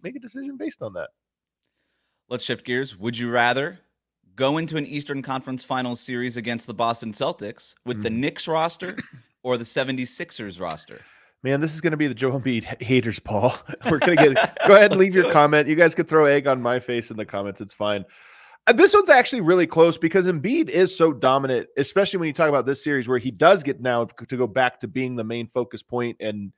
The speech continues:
Speaker 1: you know, he's in his comfort zone. And I think that he could put pressure on the thin front court of the New York Knicks. So you could say that would be the, the, you,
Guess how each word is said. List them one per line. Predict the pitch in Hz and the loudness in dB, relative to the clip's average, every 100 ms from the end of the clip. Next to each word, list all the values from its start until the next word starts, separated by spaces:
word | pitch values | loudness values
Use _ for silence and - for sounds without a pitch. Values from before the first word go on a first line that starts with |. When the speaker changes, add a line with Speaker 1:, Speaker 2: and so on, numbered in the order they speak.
| _ - | _ -6
Speaker 1:
you | |
know, | 123 117 | -2 0
he's | 135 131 | -2 -2
in | |
his | 127 - | -6 -4
comfort | 147 139 120 | -6 -4 -8
zone. | 113 110 101 _ _ _ - | -4 -6 -8 _ _ _ 2
And | 151 | 4
I | 143 | 4
think | - 175 - | 2 -2 2
that | 160 139 | 2 2
he | 139 | -6
could | 143 123 | -8 -2
put | 170 170 | -2 0
pressure | - 156 - 143 | 2 0 2 -2
on | 127 127 | -2 -4
the | 120 113 _ 160 | -6 -8 _ -4
thin | 160 147 | -2 -4
front | 139 147 139 | -8 -8 -8
court | - 123 110 117 | -4 -2 -2 -4
of | 107 | -4
the | 113 | -6
New | 110 | -4
York | 101 110 | -6 -4
Knicks. | 156 - - | -6 -6 -10
So | |
you | 113 | -10
could | 107 | -10
say | - | -6
that | 113 | -4
would | 107 | -2
be | 107 | -4
the, | 104 95 _ | -4 -8 _
the, | 107 101 95 _ _ _ _ _ | -4 -4 -6 _ _ _ _ _
you, | - 143 | -4 -2